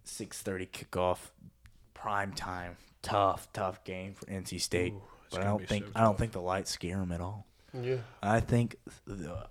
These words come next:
Speaker 2: Mm-mm.
Speaker 1: I think that's the Wolfpack, right?
Speaker 2: Yeah, the
Speaker 1: N C
Speaker 2: Wolfpack.
Speaker 1: State Wolfpack pull up to Death Valley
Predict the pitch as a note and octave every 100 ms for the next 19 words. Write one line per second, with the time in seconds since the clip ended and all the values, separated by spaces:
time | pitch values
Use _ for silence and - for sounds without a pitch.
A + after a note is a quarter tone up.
0 | - F#2+ G2+ G#2+ A#2+ C#3+ G#2+ F2 F#2 A2+
1 | B2+ - G#2 G2 - F#2 G#2 - B2+ B2+
2 | A#2+ A#2 A#2+ A#2 A2 A2 A2 - - -
3 | F2+ F#2+ G#2 A2+ - - - - - -
4 | - _ _ _ - - D3 E3 B2+ G2+
5 | - - _ _ _ - G#2 A2 B2+ G2+
6 | F2+ A2